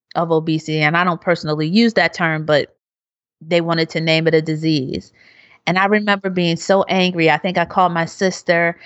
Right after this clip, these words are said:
and I was flipping out and, like, she didn't get it. So you hang up the phone 'cause you need some, you know, you kinda, you're looking for this thing of support. They're like, "This doesn't make sense." And I'm outraged.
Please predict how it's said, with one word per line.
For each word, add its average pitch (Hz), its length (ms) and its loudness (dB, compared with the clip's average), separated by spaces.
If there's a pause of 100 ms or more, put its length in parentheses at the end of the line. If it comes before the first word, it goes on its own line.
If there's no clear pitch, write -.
(140)
and 165 100 -2
I 160 100 2
was 160 160 -4
flipping 196 380 0
out 175 360 2
and, 156 240 -6
like, 147 160 -8
she - 260 0
didn't 175 300 0
get 170 180 2
it. 160 320 -2 (240)
So 196 220 2
you 202 180 2
hang 233 240 2
up 240 120 0
the 214 100 0
phone 190 400 -2
'cause 202 180 -6
you 208 100 -4
need 226 640 0
some, 208 320 0 (240)
you 302 100 2
know, 294 120 2
you 254 180 2
kinda, 240 320 0
you're 220 160 0
looking 233 360 -2
for 220 200 0
this 196 220 0
thing 202 320 0
of 180 80 -4
support. 180 680 -2 (560)
They're 190 100 0
like, 175 220 0
"This 370 160 0
doesn't 339 300 0
make 311 180 2
sense." 392 420 -2
And 214 140 4
I'm 175 180 0
outraged. 233 1000 2